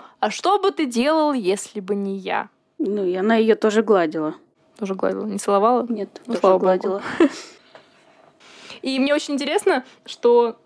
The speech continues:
Speaker 1: Альбьери никто не предупредил, что Эдна также будет жить у него.
Speaker 2: Да, она просто сама решила, сама поехала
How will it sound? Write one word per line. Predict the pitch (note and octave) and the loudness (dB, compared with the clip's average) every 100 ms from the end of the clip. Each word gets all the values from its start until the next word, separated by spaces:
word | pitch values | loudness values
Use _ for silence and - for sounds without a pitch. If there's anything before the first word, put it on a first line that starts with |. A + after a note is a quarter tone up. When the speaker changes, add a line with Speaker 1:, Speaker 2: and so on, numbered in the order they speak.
| _ | _
Speaker 1:
Альбьери | - A#3+ A3+ F#4 F4+ | -2 0 0 0 0
никто | C4 C#4+ | 2 2
не | C4 | 2
предупредил, | A3 G3 G3 G3 C#4 F#4 | 0 -4 -4 -2 0 0
что | - G#3 G#3 - | 2 2 2 0
Эдна | B3 A3+ G3+ | -2 -2 -2
также | A#3 A3+ G3 | -4 -4 -8
будет | F#3+ F#3 F#3 | -10 -12 -8
жить | G3 - | -8 -6
у | |
него. | F#3 F#3 F#3 - - _ _ _ _ C4+ | -8 -4 -6 -6 -12 _ _ _ _ 2
Speaker 2:
Да, | A#3 A#3 | 6 6
она | B3 A3 | 4 0
просто | A3+ A#3 - A#3 G#3+ G3 F3+ | 2 2 2 2 2 2 -2
сама | - - A#3+ A3+ G3+ | -4 4 6 6 4
решила, | G3 - B3+ D#4+ D#4+ E4+ - | 0 -2 2 4 6 4 0
сама | - A#3+ A#3+ A3+ | -2 4 6 4
поехала | G#3+ G3 G3 G#3+ D#4 F4+ D#4+ | 2 -2 0 0 4 6 6